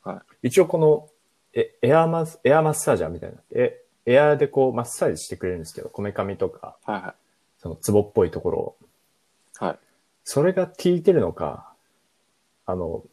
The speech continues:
Speaker 2: これ一セット十五分なんですけど、
Speaker 1: はい。
Speaker 2: この十五分間、その目を閉じてること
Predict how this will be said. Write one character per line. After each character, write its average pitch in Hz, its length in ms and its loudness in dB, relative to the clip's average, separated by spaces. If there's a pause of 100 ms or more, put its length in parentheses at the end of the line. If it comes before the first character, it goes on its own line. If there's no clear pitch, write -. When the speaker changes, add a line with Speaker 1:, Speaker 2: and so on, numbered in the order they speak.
(320)
Speaker 2:
こ - 100 4
れ 139 120 4
一 135 80 2
セ - 180 0
ッ 226 60 -6
ト 95 100 0
十 110 180 4
五 123 100 6
分 78 320 -2 (960)
な 98 100 0
ん 92 80 0
で 87 80 -4
す - 140 -6
け 87 80 4
ど、 87 320 4 (800)
Speaker 1:
は - 100 -8
い。 107 40 2
Speaker 2:
こ 101 60 2
の 95 60 2
十 131 200 6
五 180 100 6
分 175 280 2
間、 82 280 -2
そ 85 120 -8
の 78 240 -8
目 117 140 0
を 160 80 4
閉 - 160 -4
じ - 120 -10
て 113 80 2
る 92 80 -2
こ 90 100 -8
と 87 500 0